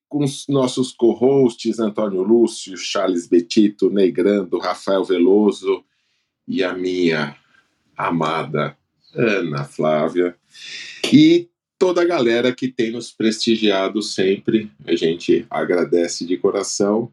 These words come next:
é isso que nos faz seguir com este projeto em frente. E eu começo com um assunto muito polêmico que, obviamente, depois eu vou querer ouvir a opinião da,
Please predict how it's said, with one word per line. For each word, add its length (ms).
é 140
isso 280
que 140
nos 260
faz 760
seguir 640
com 120
este 260
projeto 760
em 160
frente. 680
E 140
eu 140
começo 920
com 200
um 40
assunto 520
muito 280
polêmico 720
que, 140
obviamente, 1040
depois 460
eu 100
vou 120
querer 380
ouvir 320
a 60
opinião 760
da, 420